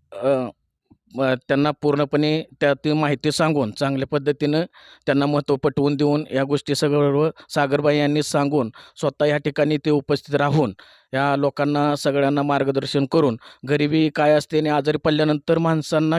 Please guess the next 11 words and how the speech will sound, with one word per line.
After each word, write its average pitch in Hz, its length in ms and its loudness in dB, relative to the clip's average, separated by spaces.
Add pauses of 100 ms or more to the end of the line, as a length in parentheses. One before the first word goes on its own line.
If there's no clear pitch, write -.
किती 160 160 -4
त्रास 165 340 2
होतो, 156 340 2 (440)
परंतु 151 320 0
आपल्याकडं 160 760 2
काही 147 260 2
गोष्टी 160 520 2 (380)
असतात, 139 360 0 (800)
काही 156 160 2
गोष्टी 156 320 0
नसतात, 160 400 0